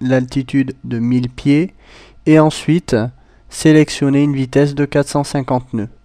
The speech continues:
Le créateur de mission est en effet capable de reconnaître si la vitesse que l'on sélectionne en fonction de l'altitude est possible d'être atteinte avec l'avion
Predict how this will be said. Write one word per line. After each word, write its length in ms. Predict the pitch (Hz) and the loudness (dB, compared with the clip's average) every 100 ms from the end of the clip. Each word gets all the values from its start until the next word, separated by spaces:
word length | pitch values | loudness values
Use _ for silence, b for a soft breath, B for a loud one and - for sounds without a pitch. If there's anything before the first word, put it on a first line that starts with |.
| _ _ _ _ _ _ _ - - - - - - - | _ _ _ _ _ _ _ -20 -20 -20 -20 -20 -20 -8
Le 140 | 139 135 | -2 -2
créateur 480 | - 139 131 139 | 2 0 2 -2
de 100 | 131 | 0
mission 400 | 135 131 - 170 | 0 -2 -2 0
est 160 | 170 156 | 0 0
en 140 | 151 | 0
effet 240 | 151 - 147 | 0 -2 0
capable 420 | 156 151 156 147 | 0 2 2 2
de 80 | 139 | 0
reconnaître 880 | 127 143 135 139 147 175 - 120 120 b b b b | 2 0 2 2 2 0 -2 -6 -6 b b b b
si 200 | - 156 | -6 2
la 100 | 156 | 4
vitesse 420 | 151 156 - 165 - | 2 0 2 2 2
que 120 | 143 | 2
l'on 180 | 139 135 | 2 0
sélectionne 800 | - 147 147 - - 147 139 - _ _ 131 | -2 0 0 0 0 2 0 -4 _ _ 0
en 100 | 143 | 0
fonction 480 | - 139 - 135 | 0 -4 -4 -4
de 100 | 127 | -2
l'altitude 800 | 120 120 117 - 120 165 175 120 - b b b b b b b _ _ _ - | -2 -2 -4 -10 -4 -2 0 -2 -4 b b b b b b b _ _ _ 0
est 100 | 151 | 0
possible 580 | - 151 - 175 160 139 | 2 -2 0 -4 0 0
d'être 300 | 127 120 - | 0 -2 -2
atteinte 460 | 127 151 165 - - | 0 0 0 -2 -2
avec 320 | 131 131 135 | -2 -2 0
l'avion 420 | 127 127 156 | 0 2 0